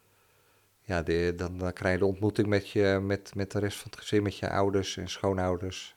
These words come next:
En de dag erop met de kinderen. En ja, dat is wel, eh, dat is wel aangrijpend voor de kinderen ook. Ik kon toen echt helemaal niks. Ik, eh, ik weet nog wel dat mijn dochtertje mij eten gaf. Die was mij aan het voeren, weet je wel.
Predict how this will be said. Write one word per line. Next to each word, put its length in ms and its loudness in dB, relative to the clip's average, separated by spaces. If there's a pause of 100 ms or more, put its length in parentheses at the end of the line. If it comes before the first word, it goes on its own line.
En 200 -8
de 60 -8
dag 220 -2
erop 220 -2
met 100 -6
de 60 -8
kinderen. 520 0
En 260 -8 (760)
ja, 240 -8
dat 180 -10
is 160 -6
wel, 340 -4
eh, 100 -8 (180)
dat 180 -14
is 100 -6
wel 100 -8
aangrijpend 500 -2
voor 120 -14
de 60 -12
kinderen 360 2
ook. 260 -2 (800)
Ik 240 -20
kon 160 4
toen 160 0
echt 240 -2
helemaal 240 4
niks. 380 0
Ik, 160 -10
eh, 520 -4
ik 160 -12
weet 140 -4
nog 100 -4
wel 100 -2
dat 120 -4
mijn 180 -4
dochtertje 760 -2 (220)
mij 360 -4
eten 300 -4
gaf. 340 -6 (1900)
Die 120 -12
was 160 -4
mij 120 2
aan 60 2
het 80 -4
voeren, 400 6
weet 220 4
je 60 2
wel. 200 2